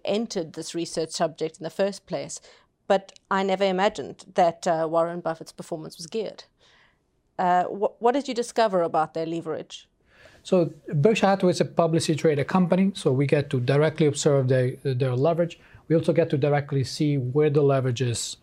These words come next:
Speaker 2: uh, was coming from. On top of that, Buffett actually touches on the, um, on the topic of leverage in almost every, uh, an-, annual letters, and in fact, it actually gives you data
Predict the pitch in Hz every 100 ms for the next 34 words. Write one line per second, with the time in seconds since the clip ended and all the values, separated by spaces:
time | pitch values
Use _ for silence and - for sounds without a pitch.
0 | - 117 117 - 180 156 123 131 127 127
1 | - _ _ 143 139 - 196 202 156 160
2 | 151 - - 139 170 170 165 135 - _
3 | - 170 185 - - 151 131 - 185 185
4 | 170 139 143 135 127 127 120 - _ _
5 | _ - 135 113 127 - - 143 120 -
6 | 180 180 - 131 135 139 127 120 117 -
7 | - _ 143 135 180 196 185 - 170 147
8 | 143 147 131 120 123 - - 135 135 139
9 | 147 131 123 110 _ - 143 175 147 131
10 | 143 139 - 185 151 143 - - - 143
11 | 131 139 135 143 131 127 170 151 113